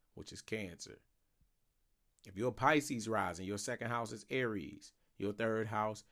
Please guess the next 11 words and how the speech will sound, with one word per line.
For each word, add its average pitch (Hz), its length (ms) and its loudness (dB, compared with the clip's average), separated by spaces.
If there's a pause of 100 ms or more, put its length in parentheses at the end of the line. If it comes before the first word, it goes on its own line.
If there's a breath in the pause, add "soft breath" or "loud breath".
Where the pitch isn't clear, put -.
(180)
is 104 320 -2 (200)
Taurus. 127 440 0 (160 soft breath)
If 98 100 -4
you're 143 240 10
Aries 143 400 8
rising, 160 520 10
you 156 140 4
have 135 160 8
a 117 120 2
natural 120 640 0
chart. 135 400 -2